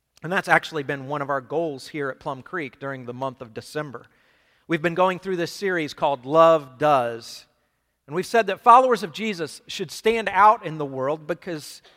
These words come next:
we're constantly showing the love of Jesus. And the love of Jesus is more than just good intentions. His love translates into action. In the Bible,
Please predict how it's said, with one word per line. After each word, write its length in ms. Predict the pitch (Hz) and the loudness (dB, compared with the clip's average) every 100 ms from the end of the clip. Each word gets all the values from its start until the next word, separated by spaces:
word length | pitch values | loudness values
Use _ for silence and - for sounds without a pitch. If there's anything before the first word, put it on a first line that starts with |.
| _ | _
we're 120 | 151 | -8
constantly 800 | - - 180 196 - 208 196 180 | -6 0 2 0 -2 -6 -4 -6
showing 600 | - - 185 180 175 165 | -4 0 2 2 -4 -4
the 120 | 160 | -4
love 500 | 156 175 185 175 143 | 2 6 6 4 -2
of 160 | 175 147 | -14 -14
Jesus. 500 | 160 208 202 120 - - - | -8 -8 -8 -14 -20 -20 -10
And 140 | 165 | -4
the 60 | 151 | 0
love 260 | 151 202 202 | 6 6 6
of 100 | 170 | -2
Jesus 380 | 233 247 165 | -4 -4 -6
is 120 | 165 143 | -10 -12
more 360 | 143 160 196 | -6 -2 -2
than 180 | 202 190 | -2 -6
just 260 | 202 185 165 | -8 -10 -6
good 200 | 196 196 | -4 -4
intentions. 920 | 190 - 226 226 - 113 113 - _ _ _ _ _ _ _ | -8 -8 -8 -8 -16 -20 -20 -20 _ _ _ _ _ _ _
His 260 | 165 190 170 | -6 -4 -2
love 300 | 156 143 131 | 0 0 -4
translates 800 | - 151 143 143 135 131 - _ | -8 -10 -10 -6 -6 -6 -16 _
into 340 | - 143 - 127 | -18 -16 -16 -12
action. 420 | - 127 - - 156 _ _ _ _ _ _ _ - - | -8 -8 -10 -20 -20 _ _ _ _ _ _ _ -20 -10
In 100 | 156 | -8
the 60 | 156 | 2
Bible, 460 | 131 170 160 143 | 10 10 8 2